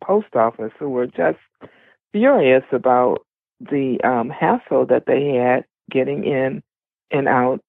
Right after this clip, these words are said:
of the post office. Um, so it's, it's just been difficult. Um, another, um, experience I had, I mentioned that I like to go to, uh, Narrow Way, the coffee shop there.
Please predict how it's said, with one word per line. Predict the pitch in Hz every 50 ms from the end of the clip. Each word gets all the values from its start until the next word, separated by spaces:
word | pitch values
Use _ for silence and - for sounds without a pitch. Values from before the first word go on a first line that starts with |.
| _ -
of | 127 139 139
the | 160 165
post | - - 202 240 233 - -
office. | - - - - - 71 - - - - - - _ _ - - _ _ _ _ -
Um, | 147 139 135 131 127 127 127 127 127 123 - - - - _ _ _ _ _ _ _ _ _ _ _ _ _ _ _ _ - -
so | - 143 135 135 131
it's, | 131 - 165 160 - - -
it's | - 160 160 _ - -
just | 175 175 175 - _ _
been | - 147 143 139 139 139 135 131 _ _ _ _ _ _ _ _ _ -
difficult. | 170 175 175 - - - - - 147 123 123 127 113 - - -
Um, | 120 127 127 127 123 120 127 - - - _ _ _ _ _ _ _ -
another, | 156 151 143 143 139 139 147 160 160 147 139 120 - - -
um, | 127 127 127 131 131 135 -
experience | - 139 - - - 147 147 139 135 127 131 -
I | 147 127 135 127
had, | - 147 135 131 123 120 113 -
I | 82 117
mentioned | 135 135 135 - - 151 139
that | 127 120
I | 120 123
like | 127 127 123 123 _
to | - 151
go | 143 - 135 123 120 120 120 _ -
to, | 139 131 117 117 - _ _ _ - - - _ _ _ _ _ -
uh, | 131 127 123 120 - -
Narrow | - 147 143 135 131 127 123
Way, | 120 139 131 127 127
the | 117 120 113
coffee | - - 151 135 135 - - 135 123 -
shop | - 131 120 117 117 - _ - -
there. | 120 120 135 120 113 117 113 110 104 110